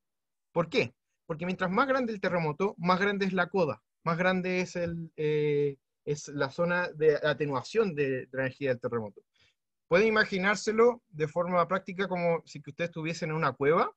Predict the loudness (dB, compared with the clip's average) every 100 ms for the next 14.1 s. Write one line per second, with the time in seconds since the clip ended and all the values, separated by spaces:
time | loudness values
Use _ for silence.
0 | _ _ -8 -4 -2 -2 -6 -10 _ _
1 | _ _ -2 0 2 2 0 -4 -4 0
2 | 0 -2 0 4 6 4 0 2 0 4
3 | 4 6 2 2 -4 -6 -6 -2 2 4
4 | 2 -4 -8 _ _ _ 2 4 4 2
5 | -2 -2 -2 _ _ _ _ -8 0 2
6 | 4 2 4 2 2 2 -2 -2 -4 -6
7 | -8 _ _ -8 2 4 4 2 2 2
8 | 2 2 2 0 2 0 2 0 0 0
9 | 0 0 0 -2 -4 -10 _ _ _ -2
10 | 2 2 2 -4 -16 _ _ _ _ _
11 | -6 -2 0 0 0 0 -2 -4 -6 0
12 | 0 0 -4 -4 -4 -6 -6 -4 -4 -4
13 | -4 -2 -4 -4 -8 -12 -12 -4 -2 -2
14 | -4